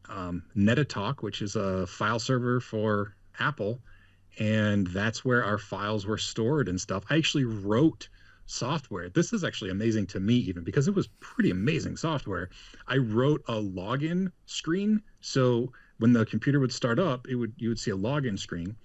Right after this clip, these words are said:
and you would have to type your login and password to get in, and then it would mount your thing, just like a normal login procedure. But imagine inventing all that from scratch, right? Nothing existed. There was no, there was no centralized authentication. I had to come up with all that. So it was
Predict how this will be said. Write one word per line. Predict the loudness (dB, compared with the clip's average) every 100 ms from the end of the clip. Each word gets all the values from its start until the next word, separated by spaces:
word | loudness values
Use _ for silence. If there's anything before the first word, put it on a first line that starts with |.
| -20 -20 -8
and | 0 4 4 2 0 -6 -20 -2
you | 0
would | 0
have | 0
to | -2
type | -2 -2
your | -2
login | -2 -2
and | -2
password | -2 -2 -2 -4
to |
get | -2 2 4
in, | 4 4
and | 4 4
then | 6
it | 4
would | 4 2
mount | 2 2 0 -4 -2
your | -2 -2
thing, | -2 2 4
just | 4 4
like | 2
a | 4
normal | 6 6 4
login | 2 0 0 0
procedure. | 0 0 2 2 0 -4 -20 -2
But | 4
imagine | 4 4 2
inventing | 2 2 0 0
all | -2
that | -4
from | -8
scratch, | -6 -6 -6 -8
right? | -8 -2
Nothing | 0 2 2
existed. | 0 0 0 0 0
There | 2
was | 2 4
no, | 4 4 4 4 0 -8 -20 -4
there | 0
was | 2 2
no | 4 4 2 2
centralized | 0 0 0 0 0 0 -2
authentication. | -4 -4 -4 0 0 2 -2
I |
had | -4
to | -6
come | -4
up | -4
with | -4
all | -2 0
that. | 0 0
So | -2
it |
was | -2